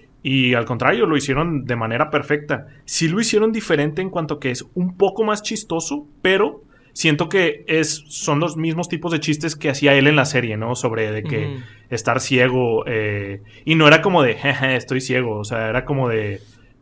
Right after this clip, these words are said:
Speaker 1: eh, que, "Ah, no traigo pantalones", o que, que, o sea,
Speaker 2: Sí, sí,
Speaker 1: eran
Speaker 2: sí.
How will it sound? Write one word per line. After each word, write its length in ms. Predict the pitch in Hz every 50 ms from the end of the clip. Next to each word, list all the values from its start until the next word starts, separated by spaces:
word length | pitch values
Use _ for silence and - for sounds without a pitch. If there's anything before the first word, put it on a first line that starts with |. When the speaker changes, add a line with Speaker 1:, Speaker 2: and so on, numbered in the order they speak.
| _ - - - -
Speaker 1:
eh, 240 | 120 107 104 104 107
que, 240 | - 110 101 104 113 107
"Ah, 160 | 120 131 123
no 100 | 120 120
traigo 180 | - 135 143 139
pantalones", 440 | 143 127 - 120 127 143 135 120 123
o 60 | 110
que, 200 | - 110 104 101 95 98 -
que, 200 | - 113 98 101
o 80 | - -
sea, 300 | - 135 120 113 107 - -
Speaker 2:
Sí, 200 | - 165 170 165
sí, 60 | 147 127
Speaker 1:
eran 120 | 131 151
Speaker 2:
sí. 320 | 160 170 170 151 143 131